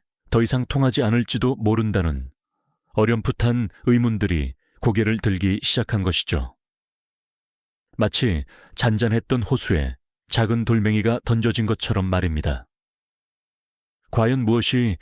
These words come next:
이 견고해 보이던 노후의 기둥에 균열을 일으키기 시작했을까요? 그리고 그 균열은 우리 사회의 시니어들에게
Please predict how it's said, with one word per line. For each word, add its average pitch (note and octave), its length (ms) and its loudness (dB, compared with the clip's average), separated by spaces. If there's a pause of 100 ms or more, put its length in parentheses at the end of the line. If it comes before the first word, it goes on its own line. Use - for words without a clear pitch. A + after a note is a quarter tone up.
(160)
이 B2 180 2
견고해 A#2 440 0
보이던 G2+ 540 0 (180)
노후의 A2 400 2
기둥에 D2+ 560 -2 (460)
균열을 G#2+ 480 2
일으키기 A2 580 -2
시작했을까요? E2+ 920 -2 (1500)
그리고 A2 300 0
그 A#2 200 0
균열은 D2 560 -2 (360)
우리 A2+ 180 2
사회의 A2+ 400 0
시니어들에게 F#2+ 880 0